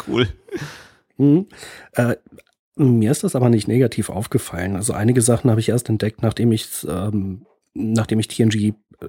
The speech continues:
Speaker 2: ich weiß nicht, wie oft insgesamt durchgeguckt habe und auch diesen Film.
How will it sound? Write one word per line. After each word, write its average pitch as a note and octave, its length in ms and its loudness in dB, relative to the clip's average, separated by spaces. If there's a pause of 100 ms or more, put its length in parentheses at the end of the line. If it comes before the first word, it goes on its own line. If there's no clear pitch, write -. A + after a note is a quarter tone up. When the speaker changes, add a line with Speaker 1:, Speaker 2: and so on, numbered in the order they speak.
(120)
Speaker 2:
ich - 160 -14
weiß - 140 -4
nicht, - 160 -12
wie A2 80 2
oft - 160 -6
insgesamt A#2+ 480 0
durchgeguckt C3 520 0
habe B2 140 -2
und A2 140 0
auch G#2+ 100 -2
diesen B2+ 300 2
Film. B2+ 340 4